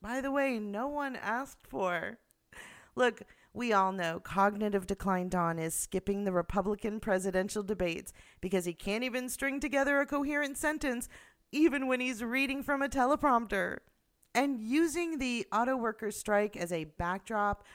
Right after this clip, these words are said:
for a photo op of him touring a non-union plant is totally on brand for Danger Yam.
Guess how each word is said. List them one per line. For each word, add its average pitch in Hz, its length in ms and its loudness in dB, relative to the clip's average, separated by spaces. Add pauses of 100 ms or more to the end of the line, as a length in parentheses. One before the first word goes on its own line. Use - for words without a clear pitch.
(120)
for 190 160 0
a 175 60 4
photo 208 400 4
op 190 220 6
of 170 100 -2
him 202 340 2 (300)
touring 254 380 0
a 202 120 0
non-union 226 880 2
plant 214 400 -2
is 226 200 -2
totally 302 580 -2
on 185 200 2
brand 180 420 -2
for 196 100 -6
Danger 196 400 -2
Yam. 156 440 -4